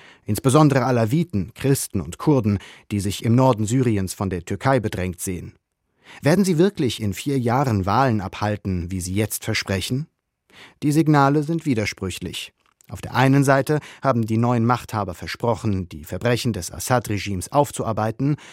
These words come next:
und zugleich eine Amnestie für Soldaten der syrischen Armee verkündet. Sie haben erstmals eine Frau und Drusin zur Gouverneurin einer Provinz ernannt und eine Frau an der Spitze der Zentralbank.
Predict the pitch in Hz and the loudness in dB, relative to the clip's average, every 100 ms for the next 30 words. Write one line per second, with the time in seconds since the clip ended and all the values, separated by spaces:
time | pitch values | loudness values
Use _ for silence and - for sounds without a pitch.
0 | - - 139 127 - 143 143 165 - 131 | -14 -4 -2 0 0 2 2 0 -4 -4
1 | 127 123 117 - - 170 147 - 95 90 | 0 0 0 -2 -6 -6 -6 -4 -6 -6
2 | 76 87 113 110 104 90 80 92 120 107 | -6 0 0 0 -2 -6 -6 -2 0 0
3 | - 98 98 135 120 101 - 95 76 - | -2 -4 2 2 2 -2 -4 -6 -6 -12
4 | - _ _ - - - 135 127 175 190 | -20 _ _ -20 -16 -4 2 2 2 0
5 | - 180 - 156 151 - - 143 135 - | 0 -2 -2 -2 -2 -4 0 2 2 0
6 | 165 160 110 92 90 - 160 156 120 101 | 2 2 2 -4 -8 2 4 4 2 0
7 | 87 - 85 90 101 101 120 123 107 104 | -2 -4 -6 -4 -2 2 4 4 2 0
8 | 104 95 117 135 139 - 110 107 113 - | -2 -4 -2 2 2 2 -2 -2 -2 -4
9 | - - - - 143 160 151 165 - 123 | -14 -20 -10 0 2 2 -2 -4 -4 2
10 | 120 131 - 143 147 - 127 - 113 110 | 2 2 -2 -6 -6 -4 -4 -4 -4 -4
11 | - 110 139 165 98 71 - - - | -4 -4 0 0 0 -4 -16 -20 -20